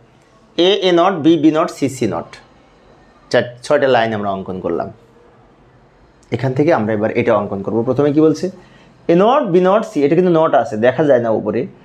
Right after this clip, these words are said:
এ নট, বি নট, সি, তাহলে এ নট, বি নট, সি, তিনটা মিলে গুণ হবে, and গেট হবে।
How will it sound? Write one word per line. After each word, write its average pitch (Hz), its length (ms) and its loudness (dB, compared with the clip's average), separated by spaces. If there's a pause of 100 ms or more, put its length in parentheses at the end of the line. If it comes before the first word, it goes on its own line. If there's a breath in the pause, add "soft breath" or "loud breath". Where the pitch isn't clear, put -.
(160 soft breath)
এ 165 80 2
নট, 220 240 4
বি 170 120 2
নট, 165 220 0
সি, 165 220 -16 (460 soft breath)
তাহলে 147 200 -2
এ 180 40 4
নট, 233 220 2
বি 196 120 0
নট, 202 180 2
সি, 160 180 -4
তিনটা 160 220 2
মিলে 175 140 2
গুণ 135 260 0
হবে, 107 280 -2
and 151 240 0
গেট 123 180 -2
হবে। 95 220 -10